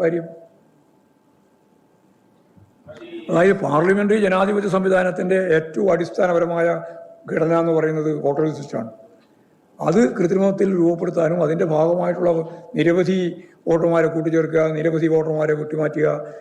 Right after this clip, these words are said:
ഇത്തരത്തിലുള്ള പ്രക്രിയയാണ് രാജ്യത്തിൻ്റെ പല ഭാഗത്ത് കണ്ടത്. അതാണ് രാഹുൽ ഗാന്ധി ഉൾപ്പെടെ ചൂണ്ടിക്കാണിച്ചത്, ഞങ്ങളും ചൂണ്ടിക്കാണിച്ചിട്ടുണ്ട്. അപ്പോൾ അത് സംബന്ധിച്ച് ഞങ്ങളുടെ വ്യക്തമായ അഭിപ്രായം ഫലപ്രദമായ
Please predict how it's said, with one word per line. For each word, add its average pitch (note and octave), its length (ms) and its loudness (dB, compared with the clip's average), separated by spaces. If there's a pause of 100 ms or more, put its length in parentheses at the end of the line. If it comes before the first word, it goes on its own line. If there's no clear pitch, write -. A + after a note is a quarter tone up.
(180)
ഇത്തരത്തിലുള്ള F3 500 2
പ്രക്രിയയാണ് E3+ 480 0 (360)
രാജ്യത്തിൻ്റെ E3 460 0
പല D3+ 160 2
ഭാഗത്ത് E3 280 0
കണ്ടത്. D3+ 220 -2 (1080)
അതാണ് D#3+ 300 2
രാഹുൽ E3+ 300 2
ഗാന്ധി F3 220 0
ഉൾപ്പെടെ E3+ 260 -2
ചൂണ്ടിക്കാണിച്ചത്, F3 520 0 (120)
ഞങ്ങളും G3 280 0
ചൂണ്ടിക്കാണിച്ചിട്ടുണ്ട്. D#3 600 -2 (560)
അപ്പോൾ F3 220 0
അത് D3+ 140 0
സംബന്ധിച്ച് A3 380 0 (100)
ഞങ്ങളുടെ G3 280 2
വ്യക്തമായ F#3 400 0
അഭിപ്രായം D3+ 420 -2 (720)
ഫലപ്രദമായ G#3+ 560 2